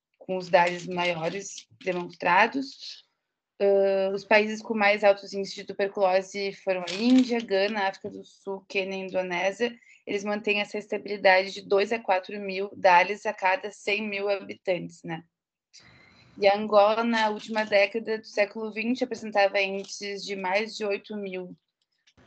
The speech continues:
ah, dales a cada cem mil habitantes, também apresentou tendência de estabilidade entre dois mil e quinze e dois mil e dezenove,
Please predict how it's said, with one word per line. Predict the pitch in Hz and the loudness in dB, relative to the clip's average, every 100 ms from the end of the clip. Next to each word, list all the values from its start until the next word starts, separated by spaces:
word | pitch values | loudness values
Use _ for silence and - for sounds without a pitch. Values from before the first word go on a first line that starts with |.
| - | -8
ah, | 180 175 87 85 170 170 _ _ _ _ | -6 -4 -6 -8 -8 -12 _ _ _ _
dales | 185 185 185 185 185 | 2 4 4 2 -2
a | 190 | -2
cada | 185 185 | -2 -4
cem | 185 185 | -6 -4
mil | 185 | -4
habitantes, | 180 180 - 190 202 233 254 - _ _ _ | -4 -6 -6 -2 -2 -2 -8 -10 _ _ _
também | 220 220 208 196 214 220 | -4 -2 -2 -2 -4 -6
apresentou | 214 220 214 208 | -6 -6 -6 -6
tendência | 208 208 196 202 | -6 -8 -10 -12
de | 196 | -10
estabilidade | - 196 196 202 185 180 | -2 -2 -2 2 2 2
entre | 190 - | -6 -8
dois | 190 185 | -6 -6
mil | 185 | -8
e | 185 | -10
quinze | 190 180 | -10 -8
e | |
dois | 185 185 | -6 -8
mil | 185 | -8
e | 185 | -8
dezenove, | 202 220 202 202 214 | -6 0 4 4 2